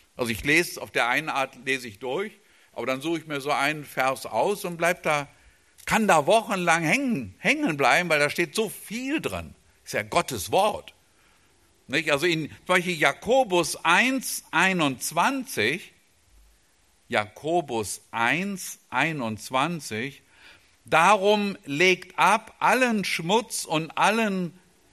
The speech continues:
Rest von Bosheit und nehmt mit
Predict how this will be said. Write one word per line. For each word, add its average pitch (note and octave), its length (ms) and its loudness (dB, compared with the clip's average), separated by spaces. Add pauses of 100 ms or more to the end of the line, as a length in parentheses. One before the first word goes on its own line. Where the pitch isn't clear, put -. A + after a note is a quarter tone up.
(480)
Rest F3+ 480 0
von D3 340 -2
Bosheit E3 880 2 (1040)
und D#3+ 300 -4
nehmt F3+ 420 0
mit C#3+ 320 -4